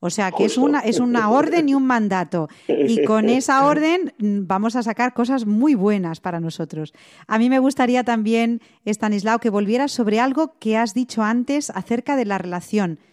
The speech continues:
Speaker 1: profesor y alumno, que has calificado de única, genuina y singular, y de la que decías que es donde los profesores podemos cometer los errores más frecuentes.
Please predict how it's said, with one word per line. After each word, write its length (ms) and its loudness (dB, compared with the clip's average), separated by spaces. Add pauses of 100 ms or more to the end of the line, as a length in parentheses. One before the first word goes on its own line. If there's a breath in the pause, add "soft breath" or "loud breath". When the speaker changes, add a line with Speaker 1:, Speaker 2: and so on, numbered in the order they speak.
(240 soft breath)
Speaker 1:
profesor 640 -2
y 120 -4
alumno, 540 -2 (280 soft breath)
que 100 -2
has 100 -2
calificado 640 -2
de 140 2
única, 440 0
genuina 600 -2
y 60 -2
singular, 640 -4 (400 soft breath)
y 80 -2
de 100 2
la 140 0
que 100 -2
decías 600 -2
que 260 -2
es 100 -2
donde 280 -2
los 180 -4
profesores 800 -2 (340 soft breath)
podemos 460 0
cometer 440 -4
los 240 -4
errores 360 -4
más 200 -8
frecuentes. 680 -6